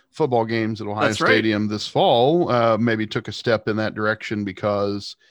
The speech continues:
Speaker 1: uh, Governor DeWine, I think, announced in his latest, uh, update on the state's public health orders Monday that,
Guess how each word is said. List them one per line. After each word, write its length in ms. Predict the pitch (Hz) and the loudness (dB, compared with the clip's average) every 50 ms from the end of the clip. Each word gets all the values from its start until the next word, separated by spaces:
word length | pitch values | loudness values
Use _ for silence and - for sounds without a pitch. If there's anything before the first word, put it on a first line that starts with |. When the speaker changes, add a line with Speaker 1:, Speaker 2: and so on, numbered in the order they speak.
| _ _ _ _ _ _ _ - | _ _ _ _ _ _ _ -10
Speaker 1:
uh, 180 | 110 101 98 | -8 -8 -6
Governor 320 | 98 95 104 101 104 104 98 | -6 -4 -4 -4 -4 -4 -4
DeWine, 580 | 107 101 104 104 104 101 95 95 98 98 98 - _ - _ 135 | -4 -2 -2 -2 -2 -2 -4 -4 -4 -6 -8 -10 _ -18 _ -8
I 60 | 117 110 | -6 -4
think, 140 | 107 95 92 | -4 -4 -4
announced 460 | 95 101 98 101 101 98 - - - | -2 -2 -2 -2 -2 -4 -6 -6 -4
in 300 | 104 101 98 98 95 101 - _ _ _ _ _ _ _ - | -4 -2 -2 -2 -4 -6 -8 _ _ _ _ _ _ _ -6
his 220 | 120 113 101 92 | -6 -4 -4 -4
latest, 600 | 101 104 107 107 101 98 98 - - - - - | -4 -2 -2 0 -2 -2 -4 -6 -10 -8 -6 -2
uh, 240 | 110 101 - - 110 | 0 0 0 0 -2
update 320 | 104 - - 110 101 92 | -4 -4 -4 -4 -2 -2
on 420 | 104 104 104 101 101 101 101 101 - _ _ _ _ _ | -2 -4 -4 -4 -4 -6 -6 -8 -10 _ _ _ _ _
the 40 | - | -8
state's 240 | - 113 110 104 | -6 -4 -4 -2
public 260 | - 120 104 101 98 - | -2 -2 -2 -2 -4 -2
health 200 | 123 117 110 113 | -2 -2 -2 -2
orders 320 | 107 107 98 98 101 - | -2 -2 -4 -4 -6 -6
Monday 440 | 113 110 107 110 110 113 123 160 170 | -6 -6 -4 -4 -4 -4 -4 -2 -2
that, 280 | 143 110 104 104 - | -2 -2 -4 -4 -6